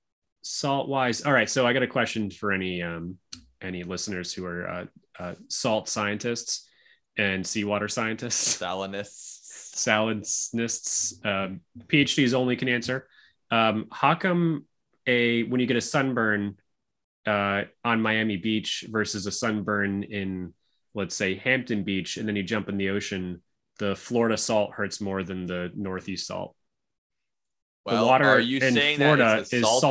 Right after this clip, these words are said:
Speaker 2: hurts
Speaker 1: saltier
Speaker 2: more?
Speaker 1: hurting.
Speaker 2: Or or are you saying that the, the, you,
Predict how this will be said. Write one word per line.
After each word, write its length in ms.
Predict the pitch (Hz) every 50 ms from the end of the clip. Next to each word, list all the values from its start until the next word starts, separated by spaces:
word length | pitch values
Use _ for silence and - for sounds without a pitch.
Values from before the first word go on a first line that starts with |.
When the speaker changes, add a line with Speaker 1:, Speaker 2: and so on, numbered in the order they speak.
| 143 151
Speaker 2:
hurts 80 | 156 147
Speaker 1:
saltier 240 | 131 117 113 110
Speaker 2:
more? 100 | 104 - 110
Speaker 1:
hurting. 320 | 110 107 101 101 110 117 -
Speaker 2:
Or 120 | 87 - - _ _ _ _ _ _ _ _ -
or 80 | 107
are 20 | 107
you 60 | 104
saying 180 | 110 120 110
that 160 | 101 95 85 95
the, 140 | 92 - _
the, 160 | - - -
you, 120 | - -